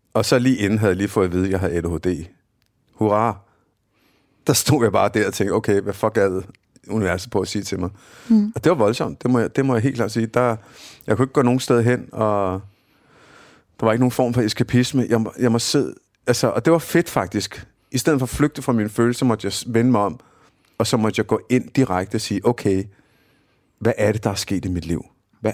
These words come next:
Speaker 1: er det egentlig for nogle mønstre?" og så videre. Og der begyndte jeg i, øh, terapi hos hende her, Jytte Wilkensø, og arbejde virkelig med mig selv på mange niveauer. Det har været livsforandrende for mig. Så fra at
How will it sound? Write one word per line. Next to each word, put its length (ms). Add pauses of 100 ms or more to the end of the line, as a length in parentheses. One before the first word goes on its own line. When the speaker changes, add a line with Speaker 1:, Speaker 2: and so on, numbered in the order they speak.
(120)
Speaker 1:
er 140
det 220
egentlig 340
for 120
nogle 260
mønstre?" 480
og 100
så 120
videre. 300 (600)
Og 100
der 60
begyndte 280
jeg 100
i, 240
øh, 160
terapi 420 (580)
hos 220
hende 160
her, 180 (120)
Jytte 260
Wilkensø, 480 (200)
og 760 (280)
arbejde 480
virkelig 340
med 80
mig 140
selv 220
på 140
mange 340
niveauer. 400 (1000)
Det 80
har 40
været 160
livsforandrende 600
for 160
mig. 140
Så 120
fra 440
at 280